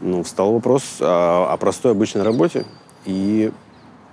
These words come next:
действительно это было сложно, как-то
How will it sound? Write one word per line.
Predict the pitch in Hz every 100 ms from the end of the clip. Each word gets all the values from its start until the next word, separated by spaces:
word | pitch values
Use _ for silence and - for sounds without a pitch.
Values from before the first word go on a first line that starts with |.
| -
действительно | 110 107 117 - 180 180
это | 170
было | 120 123 147
сложно, | - 135 117 113 123 147 90
как-то | 127 - 98